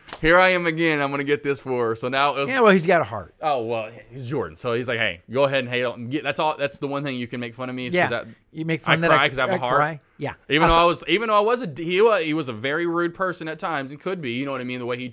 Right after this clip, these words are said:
Speaker 1: you know, even in his Hall of Fame speech, like, "Man, really, Jordan?" But I'm like, that's him. I mean, that's, he's a stone cold killer.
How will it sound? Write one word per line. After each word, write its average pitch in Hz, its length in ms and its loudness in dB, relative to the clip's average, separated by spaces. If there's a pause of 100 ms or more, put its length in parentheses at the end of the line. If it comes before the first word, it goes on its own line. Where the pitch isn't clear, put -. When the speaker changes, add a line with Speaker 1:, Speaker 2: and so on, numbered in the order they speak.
Speaker 1:
you 131 100 -8
know, 123 100 -8
even 123 240 -10
in 135 60 -12
his 123 80 -14
Hall 131 160 -8
of 120 60 -10
Fame 135 160 -10
speech, 107 180 -16
like, 87 160 -16
"Man, 98 300 -10
really, 127 240 -6
Jordan?" 156 380 -8 (500)
But 107 320 -8
I'm - 60 -20
like, 139 120 -20
that's 165 180 -18
him. 170 280 -8
I 110 60 -12
mean, 131 140 -10
that's, 135 120 -12
he's 165 140 -8
a 196 80 -12
stone 160 220 -8
cold 160 180 -6
killer. 180 340 -8